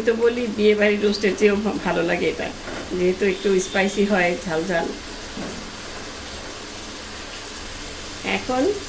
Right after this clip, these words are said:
এটা ঢেকে আমি আরও দুই মিনিটের মতন, দুই তিন মিনিটের মতন আদা রসুন পেঁয়াজ তাকে ভুনে নিব।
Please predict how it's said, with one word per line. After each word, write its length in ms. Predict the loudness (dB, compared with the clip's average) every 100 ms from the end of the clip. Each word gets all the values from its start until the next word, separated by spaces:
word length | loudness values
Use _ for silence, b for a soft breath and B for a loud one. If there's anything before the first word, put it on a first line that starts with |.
| -6 -6 -8 -8 -4
এটা 140 | 0 0 4
ঢেকে 280 | 2 4 2 4
আমি 140 | 6 6
আরও 120 | 6 4 4
দুই 100 | 4
মিনিটের 300 | 6 6 4 2
মতন, 240 | 2 2 2 0 -8
দুই 100 | -4 0
তিন 100 | 2
মিনিটের 260 | 2 2 -2
মতন 200 | -2 0 0 -2 -12 -14 -14 -16 -16 -16 -16 -16 -16 -14 -14 -14 -14 -14 -12 -6
আদা 140 | 2
রসুন 260 | 2 4 2 4
পেঁয়াজ 280 | 2 4 0 -8 -12 -14 -16 -16 -14 -10
তাকে 180 | -6 -4 0
ভুনে 220 | 4 6 6
নিব। 140 | 4